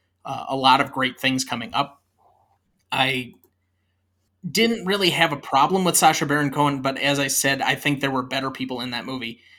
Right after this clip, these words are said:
The one that I had the most trouble with, and I honestly thought he would not even be nominated, was Lakeith Stanfield. As much as I like Lakeith Stanfield, I just don't think that character was very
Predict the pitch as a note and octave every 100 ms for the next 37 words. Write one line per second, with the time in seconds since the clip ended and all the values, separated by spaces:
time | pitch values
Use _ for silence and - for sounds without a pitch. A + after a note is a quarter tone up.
0 | _ - D3 D#3 G#3 A#3 A3 F3 C#3+ D#3
1 | D3+ D3+ D3 C3+ C3+ - C#3 D3 D3+ D3+
2 | C3+ C3+ D#3 D3 D3 C3+ C3+ C3 - C3
3 | C3 C#3 B2+ A#2+ B2 C3 B2+ A#2 A2 A2
4 | B2+ C#3+ D3 C#3+ C3+ B2+ B2+ - _ _
5 | _ D3 D3 E3 - - C#3+ C#3 C3 A2+
6 | B2 C#3 D#3 F#3 G3 G#3 E3+ C#3+ B2+ D3
7 | F#3 F3 - F#3 - E3+ E3 E3 E3+ D#3+
8 | D3 - _ _ _ E3 F3 F#3+ F3+ F3
9 | E3+ - D#3+ D3 C#3+ D3 - C3+ D3 D3
10 | F3 E3+ C#3 B2+ C#3 C3+